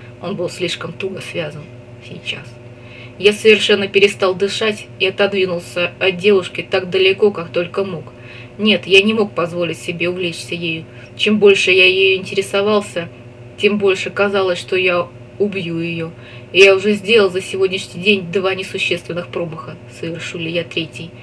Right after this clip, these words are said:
единственно существенный? Я выбежал из кабинета, а в тот же миг прозвенел звонок, тем самым, скорее всего,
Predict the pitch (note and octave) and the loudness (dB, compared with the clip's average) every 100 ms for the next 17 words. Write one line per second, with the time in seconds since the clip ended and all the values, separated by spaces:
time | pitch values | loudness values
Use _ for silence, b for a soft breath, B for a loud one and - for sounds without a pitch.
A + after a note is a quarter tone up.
0 | B - - G3+ D#3+ D#3+ - D3 D3 - | B -18 -10 -8 -6 -8 -10 -12 -10 -8
1 | E3+ - - - - D3+ - B B B | -6 -8 -10 -14 -12 -12 -14 B B B
2 | B - - G3+ G#3+ G#3+ G#3 G#3 G3+ - | B -14 4 6 8 6 4 4 2 2
3 | G3+ G3 G#3+ G#3+ F3 F3 G3+ F3 F3 G3+ | 0 2 2 2 0 0 0 0 -2 -2
4 | G#3+ - - - - G3 F3 G3 G3 E3+ | -4 -6 -18 -20 -6 -6 -2 -2 0 -4
5 | D#3+ G3+ F#3+ D#3 - F#3 F3+ - F3+ E3+ | 0 0 0 -8 -10 -10 -6 -2 -2 -2
6 | E3+ F#3+ F3+ F3 - F#3+ F3 | -6 0 0 0 0 0 0